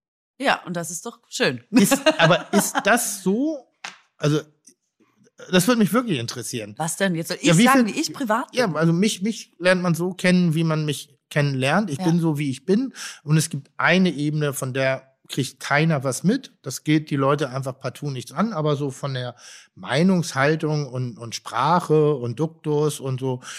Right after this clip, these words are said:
Speaker 2: lasse ich ganz schön die Hose runter und bin schon ich. Auf eine sehr starke Art und Weise. Und bei dir weiß ich immer nie, ob du, bist du die Katrin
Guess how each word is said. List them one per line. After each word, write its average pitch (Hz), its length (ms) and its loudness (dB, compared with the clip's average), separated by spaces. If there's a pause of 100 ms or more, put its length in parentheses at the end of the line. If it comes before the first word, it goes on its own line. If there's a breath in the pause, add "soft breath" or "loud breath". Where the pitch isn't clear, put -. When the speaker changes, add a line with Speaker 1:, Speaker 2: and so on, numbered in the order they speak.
(120 loud breath)
Speaker 2:
lasse 143 200 0
ich 127 60 -6
ganz 143 160 0
schön 139 140 -2
die 131 60 0
Hose 147 300 0
runter 156 280 0
und 147 100 -2
bin 151 160 -4
schon 160 180 -4
ich. - 300 -6 (480)
Auf 127 200 -2
eine 127 160 -4
sehr 131 240 0
starke 135 380 -2
Art 135 160 -8
und 143 120 -4
Weise. 156 280 0
Und 107 200 -12
bei 123 100 -4
dir 143 200 0
weiß 156 240 -2
ich 147 40 -8
immer 147 140 -2
nie, 160 240 0 (320 loud breath)
ob - 260 -4
du, 151 280 0 (300 soft breath)
bist 156 180 0
du 156 60 -4
die 135 160 -4
Katrin 135 500 -4